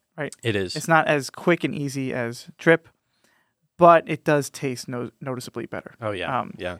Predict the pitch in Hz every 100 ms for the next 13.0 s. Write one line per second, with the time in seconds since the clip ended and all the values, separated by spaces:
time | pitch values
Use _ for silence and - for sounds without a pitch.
0 | - 139 156 151 156 143 127 110 98 95
1 | 101 - 95 92 90 - - 90 87 -
2 | - - - 185 165 143 190 175 208 226
3 | 160 147 - 135 139 101 175 202 - 120
4 | 90 - 139 123 165 202 143 104 104 -
5 | 104 95 90 95 92 95 98 _ - 104
6 | - 104 113 180 170 160 151 147 147 143
7 | - 135 127 139 _ - 131 90 - 98
8 | 95 - _ - 92 87 85 - 101 -
9 | - 90 82 90 85 87 90 85 82 92
10 | 85 82 - 90 - - - 95 - 175
11 | 202 92 - _ _ 214 233 - 151 -
12 | 202 202 180 - - 190 135 139 127 -